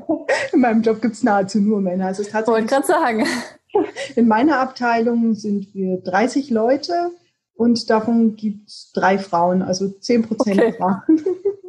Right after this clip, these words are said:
Speaker 2: Wie ist das so für dich? Ist das ein, fällt dir das leicht oder musstest du das erstmal lernen?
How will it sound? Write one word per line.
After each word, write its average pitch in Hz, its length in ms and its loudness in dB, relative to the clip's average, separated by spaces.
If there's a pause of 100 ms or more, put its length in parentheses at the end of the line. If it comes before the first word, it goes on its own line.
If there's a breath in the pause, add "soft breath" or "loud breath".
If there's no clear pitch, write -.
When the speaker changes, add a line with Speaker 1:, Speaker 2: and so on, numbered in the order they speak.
(580 loud breath)
Speaker 2:
Wie 254 120 4
ist - 160 2
das 226 140 0
so 277 100 2
für 302 140 0
dich? 403 320 0 (400)
Ist - 160 -4
das 233 140 0
ein, - 480 -2
fällt 254 200 2
dir 247 80 2
das 208 140 0
leicht 214 400 0
oder 247 140 2
musstest 233 340 0
du 220 60 2
das 208 160 0
erstmal 196 260 -4
lernen? 247 280 0